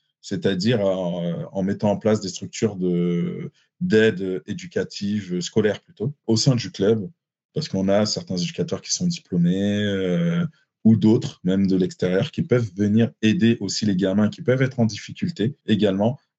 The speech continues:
parce que nous, on met énormément l'accent sur l'école. L'école reste le plus important. Parce que ce qu'on a l'impression de voir aujourd'hui, c'est que les parents essaient de plus miser sur le football aujourd'hui que sur l'école.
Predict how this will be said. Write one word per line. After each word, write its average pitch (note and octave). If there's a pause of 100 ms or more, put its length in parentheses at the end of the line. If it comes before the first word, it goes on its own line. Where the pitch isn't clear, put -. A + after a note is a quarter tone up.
parce G2
que G#2+
nous, C3
on G#2
met G#2+
énormément A#2
l'accent A2+
sur G2+
l'école. G2 (140)
L'école A2+
reste A2
le F#2
plus G#2+
important. F2+ (360)
Parce G#3+
que A#2
ce - (280)
qu'on A#2+
a B2
l'impression B2+
de B2
voir B2+
aujourd'hui, A2+
c'est B2+
que C3+ (640)
les A2+
parents C3+ (100)
essaient B2+
de A2+
plus -
miser C#3+
sur G#2+
le G2+
football C3 (1000)
aujourd'hui A2+
que -
sur A#2
l'école. G#2